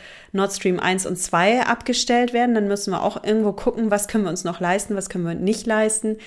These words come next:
Muss ich meine Wäsche im Trockner trocknen oder kann ich die auch auf dem Wäscheständer <laughs> aufhängen, salopp gesagt? Ähm, muss es wirklich die Sauna sein, jedes Wochenende? Oder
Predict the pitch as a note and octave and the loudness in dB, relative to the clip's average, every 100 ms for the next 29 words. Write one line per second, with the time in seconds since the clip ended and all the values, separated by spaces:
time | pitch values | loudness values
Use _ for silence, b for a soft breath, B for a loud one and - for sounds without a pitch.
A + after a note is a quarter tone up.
0 | B B G3+ G#3+ A#3 G3 G3 F#3+ F#3 - | B B -2 0 0 -2 0 2 2 0
1 | G#3 G3 - G#3 G3+ F#3+ F3+ F#3 F#3 - | -2 -4 -4 -4 -2 0 0 -2 -6 -20
2 | - - G3+ G3+ F3+ F3+ F3+ - F3 E3+ | -14 -2 -2 0 -2 0 -2 -2 2 2
3 | E3+ - - - A3 G#3+ - F#3+ - F3+ | 0 -4 -10 -2 2 0 0 -2 2 0
4 | - F3 E3 D#3 B3 D#4 - C4 A#3+ A3 | -2 -8 -4 -2 0 0 0 4 6 6
5 | A3+ A#3 A#3+ - G3 A3+ C4 - F3+ F#3+ | 8 6 6 4 4 6 6 4 4 6
6 | E3+ F#3 - G#3 F3+ E3+ F3+ - - C4+ | 6 4 4 0 4 4 4 -2 -10 -10
7 | B B B B G3 F#3 F#3 F#3+ F#3 F#3 | B B B B 2 2 2 0 -2 -6
8 | - _ _ _ _ - - G3 G3+ A3+ | -16 _ _ _ _ -14 -4 0 2 2
9 | G3 G#3 G3 G3 G#3 F#3 D#3+ E3+ G#3+ A3+ | 0 -2 -2 -2 -2 -2 4 4 6 6
10 | G#3+ G3 F#3 F#3 F#3+ - F#3 F#3+ F3+ - | 6 6 4 4 0 0 0 0 0 -2
11 | F3+ F#3 F#3 - E3+ E3 E3 E3 B B | -2 -2 -2 -2 -2 0 0 -2 B B
12 | B B B - F#3 F3 E3 D#3+ E3 | B B B -4 0 4 4 4 2